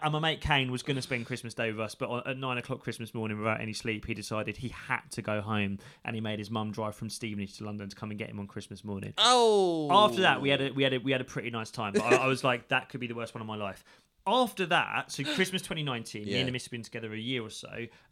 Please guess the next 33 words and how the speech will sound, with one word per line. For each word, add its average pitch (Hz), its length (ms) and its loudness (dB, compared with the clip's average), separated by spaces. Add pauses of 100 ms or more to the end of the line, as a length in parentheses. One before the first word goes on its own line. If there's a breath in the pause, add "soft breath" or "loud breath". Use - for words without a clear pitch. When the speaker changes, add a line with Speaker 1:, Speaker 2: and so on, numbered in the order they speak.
Speaker 1:
Um, 113 340 0
that's 139 240 0
when 135 120 -4
we 120 60 -4
were 117 80 -4
like, 113 220 0
"Let's 120 220 -4
start 120 300 2
doing 117 160 -4
the 110 80 -4
take 110 260 -4
it 110 60 -8
in 107 140 -8
turnsy 101 400 -4
thing." - 280 -14
Speaker 2:
Nice. 85 440 -4 (1120 soft breath)
Speaker 1:
Uh, 117 420 2
she 175 220 -4
came 165 200 -2
back 143 180 -2
to - 120 -6
my 123 300 -2
house 107 540 -6 (120)
on 110 180 -4
Christmas - 460 -8
Eve. 110 200 -4
She 123 100 -4
was 113 80 -8
pregnant 123 600 -4
at 139 80 -12
the - 80 -14
time, 107 300 -8
Speaker 2:
Right. 110 280 -6